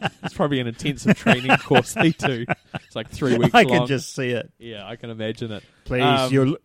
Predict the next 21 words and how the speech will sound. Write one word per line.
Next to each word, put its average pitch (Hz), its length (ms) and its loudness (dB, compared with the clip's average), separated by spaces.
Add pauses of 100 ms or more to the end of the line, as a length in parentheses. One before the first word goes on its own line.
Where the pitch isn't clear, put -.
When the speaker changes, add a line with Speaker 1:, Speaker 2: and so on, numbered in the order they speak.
(140)
Speaker 2:
stop - 300 -2
that 170 100 -6
smiling! 185 460 4 (100)
Stop 262 220 -4
that 330 160 8
smiling! - 640 8
<laughs> - 1160 -10
Speaker 1:
Yeah. 120 360 -2
So - 420 0
the 170 100 4
ch-, - 160 -8
the 156 180 -2
chick - 300 -2
comes 156 240 -4
back 127 220 -2
to 135 100 -10
me 120 160 -4
and 113 100 -10
she 117 140 -12
says, 110 340 -4
"Oh, 113 440 2